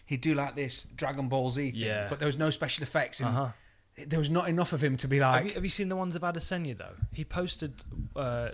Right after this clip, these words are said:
Speaker 2: he posted something on his Instagram the other day where people had done, people had animated
Speaker 1: They'd
Speaker 2: clips
Speaker 1: chopped
Speaker 2: of
Speaker 1: it all
Speaker 2: him.
Speaker 1: up. Yeah, man.
Speaker 2: 'Cause I don't watch any of that. I don't, I don't
Speaker 1: Not
Speaker 2: watch
Speaker 1: into cartoons.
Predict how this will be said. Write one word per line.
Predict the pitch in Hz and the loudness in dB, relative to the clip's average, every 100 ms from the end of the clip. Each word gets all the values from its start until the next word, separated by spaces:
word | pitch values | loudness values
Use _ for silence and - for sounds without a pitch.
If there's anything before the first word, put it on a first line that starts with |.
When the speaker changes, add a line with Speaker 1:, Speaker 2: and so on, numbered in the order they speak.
| - | -8
Speaker 2:
he | - | -8
posted | - 147 - 135 | -4 -2 -2 -4
something | 135 120 120 | -4 -4 -4
on | 117 | -2
his | 120 | -2
Instagram | 135 - 107 104 101 | -4 -6 -8 -8 -8
the | |
other | 104 | -8
day | 98 113 104 90 - - - - | -6 -4 -4 -6 -14 -20 -20 -8
where | 117 107 101 - | -2 -2 -4 0
people | - 139 - | 4 4 2
had | 117 98 | -4 -2
done, | 120 117 110 95 | -2 -2 -2 -6
people | 131 - | -8 -4
had | 123 - - | -4 -6 -6
animated | 135 139 117 117 113 | -4 -2 -2 -2 -4
Speaker 1:
They'd | 123 | -4
Speaker 2:
clips | 127 | 0
Speaker 1:
chopped | 143 127 | 0 0
Speaker 2:
of | 110 | 0
Speaker 1:
it | |
all | 117 | 2
Speaker 2:
him. | 143 104 | 2 0
Speaker 1:
up. | 98 | -4
Yeah, | 95 - | -10 -10
man. | - - - | -14 -18 -20
Speaker 2:
'Cause | - 165 - - | -6 -4 -4 0
I | 175 | 4
don't | 165 139 | 4 2
watch | 131 - | -2 -4
any | 113 104 | -6 -6
of | |
that. | 104 117 | -8 -6
I | 120 | -4
don't, | 120 120 - - - | -6 -8 -20 -20 -14
I | 110 | -10
don't | 110 110 | -8 -6
Speaker 1:
Not | - | -4
Speaker 2:
watch | |
Speaker 1:
into | 180 | -2
cartoons. | - 113 117 95 87 | 0 -2 -2 -6 -8